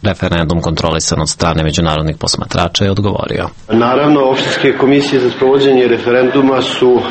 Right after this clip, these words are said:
Speaker 2: na vreme pozvale sve međunarodne zajednice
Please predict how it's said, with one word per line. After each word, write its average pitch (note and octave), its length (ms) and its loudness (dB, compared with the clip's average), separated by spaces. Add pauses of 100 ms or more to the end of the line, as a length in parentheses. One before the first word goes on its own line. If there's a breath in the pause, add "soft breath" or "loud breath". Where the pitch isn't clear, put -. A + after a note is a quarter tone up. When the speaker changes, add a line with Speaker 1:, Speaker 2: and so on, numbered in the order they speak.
(120)
Speaker 2:
na A#2+ 140 2
vreme B2+ 520 2
pozvale A#2+ 540 2 (380 loud breath)
sve C#3+ 220 0
međunarodne B2 520 2
zajednice B2 600 0